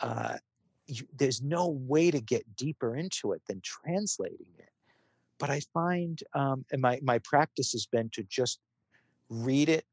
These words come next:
and translate it without consulting anything, the first draft, just that kind of one-on-one encounter. I'm realizing just how much is still hidden, you know, how much is inaccessible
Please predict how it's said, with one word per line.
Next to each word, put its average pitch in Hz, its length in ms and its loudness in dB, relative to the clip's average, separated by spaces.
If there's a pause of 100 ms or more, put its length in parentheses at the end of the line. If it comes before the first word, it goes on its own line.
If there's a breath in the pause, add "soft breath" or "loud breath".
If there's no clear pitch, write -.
(140)
and 117 120 -4
translate 117 600 2
it 101 120 -2
without 110 440 2
consulting 110 600 0
anything, 107 440 -2
the 87 180 -8
first - 300 -4
draft, 82 340 0
just - 240 -4
that 104 160 2 (100)
kind 104 220 -2
of 92 60 -4 (100)
one-on-one 101 500 -2
encounter. 110 640 -8 (880 soft breath)
I'm 135 260 0
realizing 156 680 -2
just - 260 -4 (240)
how 143 460 -2
much 135 380 -8 (120)
is 131 140 -4
still 139 300 -4
hidden, 120 420 -4 (300)
you 110 120 -8
know, 107 220 -8
how 120 180 -4
much 123 340 -4
is 113 220 -6
inaccessible 110 1040 -4